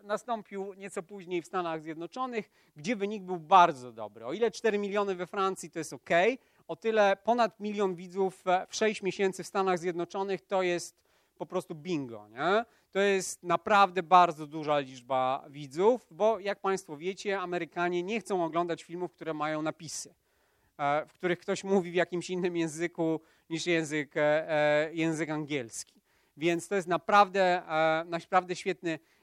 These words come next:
wynik i, e, ten wynik, e, e, ten wynik, e, sprawił, że film Nikita znajduje się w pierwszej dziesiątce, e,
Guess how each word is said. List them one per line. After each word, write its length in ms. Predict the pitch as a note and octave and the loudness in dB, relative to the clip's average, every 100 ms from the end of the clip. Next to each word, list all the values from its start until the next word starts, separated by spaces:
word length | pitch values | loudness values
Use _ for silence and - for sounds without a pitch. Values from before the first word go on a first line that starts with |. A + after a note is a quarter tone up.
| - | -12
wynik 400 | D3+ G3+ G#3 F3+ E3+ | -4 -4 -4 -10 -14
i, 240 | F3 F#3+ | -12 -6
e, 220 | F3+ D#3+ E3 | 0 0 0
ten 200 | F#3+ E3+ | -2 -4
wynik, 420 | F#3+ F#3 F3+ - | -6 -6 -12 -8
e, 40 | F3 D#3+ D#3+ D#3+ D#3+ F3 F3 D#3 | -2 0 2 2 0 -4 -2 0
e, 40 | D#3 | -2
ten 260 | F#3 F3 | -6 -10
wynik, 480 | D#3+ D#3+ E3 D3+ - | -8 -6 -6 -8 -6
e, 260 | E3+ D3+ D3+ D#3 _ D3+ - | -4 -4 -4 _ _ _ -18
sprawił, 520 | - F3 F3 F3 D#3+ | -8 2 4 4 -2
że 240 | D3+ D#3 D3+ | -2 -2 -2
film 320 | E3 E3 D#3 | -6 -8 -6
Nikita 480 | C#3+ F3 - E3 C#3+ _ - _ | -10 -12 -2 -2 -2 _ -20 _
znajduje 400 | C#3+ D3+ D3 D3+ | -8 -6 -4 -8
się 120 | C#3+ | -8
w 60 | - | -10
pierwszej 440 | E3+ G3+ G3+ F#3 | 0 0 0 -6
dziesiątce, 760 | C#3+ C#3+ D#3 D3+ - - D3 C#3 _ _ _ | -8 -2 -2 -2 -8 -4 -4 -4 _ _ _
e, 280 | D3 C#3 D3 | -6 -2 -2